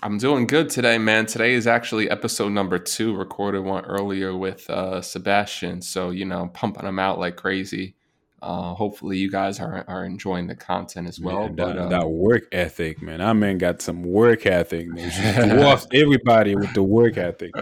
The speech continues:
Speaker 1: I mean, don't get it twisted. I had off today, so <laughs> there was a fat
Speaker 2: Mm.
Speaker 1: four-hour nap in the middle of the day.
Speaker 2: Hey, that's nice, bro.
Speaker 1: It
Speaker 2: Four-hour
Speaker 1: was
Speaker 2: nap.
Speaker 1: very nice.
Speaker 2: Ooh,
Speaker 1: Yeah,
Speaker 2: those,
Speaker 1: podcast,
Speaker 2: those,
Speaker 1: nap, podcast. That's the life.
Speaker 2: those, those don't come by often, man. You gotta enjoy those days.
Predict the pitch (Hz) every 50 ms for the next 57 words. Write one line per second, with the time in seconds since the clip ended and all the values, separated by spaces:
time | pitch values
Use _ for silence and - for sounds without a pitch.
0 | - - - - - 110 - - - 87 95 101 104 107 107 104 123 123 113 123
1 | 120 110 104 - - 131 117 - - 95 95 98 101 98 98 101 107 - - -
2 | 101 87 85 85 87 87 - - - - 87 - 92 80 - - 151 - - -
3 | 185 147 156 143 143 139 135 135 123 - 104 98 - - - 139 123 120 113 -
4 | 139 135 123 117 113 110 107 107 107 107 107 107 104 98 - - 101 95 98 95
5 | 101 104 104 101 101 95 101 104 95 90 101 95 92 101 - _ - - _ _
6 | - - 107 110 110 101 95 101 117 117 - 107 110 123 120 87 - - - -
7 | - 92 87 87 - - - - - - 113 - - - - 135 156 160 165 170
8 | 165 165 160 165 - - - 190 185 - 226 320 330 311 302 294 277 269 254 226
9 | 202 202 190 165 - - - - - - 92 90 90 113 117 120 117 120 120 120
10 | - 127 123 117 107 110 104 - 107 107 110 113 - - 117 107 107 104 98 -
11 | 104 92 92 87 87 - - 101 - - - 110 104 104 104 107 104 - - _
12 | _ - 110 104 92 87 98 98 101 98 95 - - - 98 98 98 92 104 95
13 | 90 - - 101 95 95 90 95 92 92 92 95 104 104 - - 92 90 87 87
14 | 92 101 98 98 90 90 90 92 92 90 90 98 98 98 92 92 92 90 87 92
15 | 98 104 101 92 90 - -